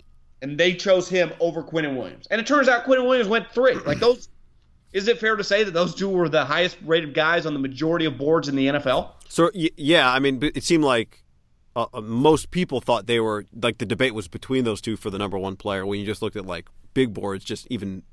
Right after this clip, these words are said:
Speaker 2: you know, guys that watch film in the media like Daniel Jeremiah.
Speaker 1: Exactly.
Speaker 2: Um,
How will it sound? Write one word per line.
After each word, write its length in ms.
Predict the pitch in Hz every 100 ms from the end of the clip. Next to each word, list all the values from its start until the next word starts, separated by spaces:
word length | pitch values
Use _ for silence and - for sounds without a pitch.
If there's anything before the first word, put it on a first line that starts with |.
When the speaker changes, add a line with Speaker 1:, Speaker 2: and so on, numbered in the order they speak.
| -
Speaker 2:
you 100 | 135
know, 180 | 85 -
guys 220 | 135 131
that 100 | 104
watch 280 | 101 117 110
film 280 | - 127 113
in 40 |
the 60 | 87
media 240 | 92 92
like 160 | 87 82
Daniel 220 | 107 98
Jeremiah. 480 | 92 90 110 110 87 - - - - -
Speaker 1:
Exactly. 480 | 175 151 151 - 92
Speaker 2:
Um, 480 | 139 135 120 110 104